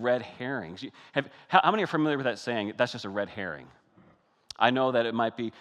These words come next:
there's sometimes I say things to my kids, and they're like, "We have no idea what you're saying,"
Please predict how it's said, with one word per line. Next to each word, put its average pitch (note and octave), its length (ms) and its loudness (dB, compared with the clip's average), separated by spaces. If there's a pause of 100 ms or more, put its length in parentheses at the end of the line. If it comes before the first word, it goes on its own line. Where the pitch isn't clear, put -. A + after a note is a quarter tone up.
there's A#2 100 -10
sometimes C3+ 400 2
I A2 40 2
say A#2+ 200 -4
things A2 240 -8
to A2 60 -10
my G2 100 -4
kids, G#2 420 -8
and F#2+ 120 -8
they're G2+ 100 -6
like, E2+ 220 -2 (340)
"We F2+ 100 -10
have C#2+ 140 -10
no F2 380 -4
idea G2+ 500 -4
what D2+ 160 -12
you're D#2 80 -12
saying," D2+ 380 -16